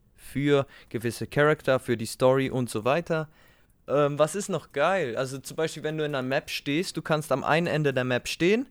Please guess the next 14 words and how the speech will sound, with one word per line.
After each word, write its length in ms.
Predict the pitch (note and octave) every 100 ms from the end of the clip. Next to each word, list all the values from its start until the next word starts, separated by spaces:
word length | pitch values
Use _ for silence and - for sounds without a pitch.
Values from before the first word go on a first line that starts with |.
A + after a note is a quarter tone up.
| _ _ _ -
und 160 | C#3+
guckst 320 | - A#3+ -
in 80 | G3+
den 160 | E3+ D3
Horizont, 580 | D3 C3+ - F3+ F#3+ -
wenn 120 | C3
du 80 | C3
da 160 | B2+
ein 120 | C3+ C3+
Gebäude 440 | B2 D#3 F#3+ F#3 -
ewig 580 | A#3+ C4 B3+ B3+ A3 -
weit 280 | A#3 G#3
weg 200 | F#3 G3+ -
siehst, 580 | B2 D#3+ B3+ - -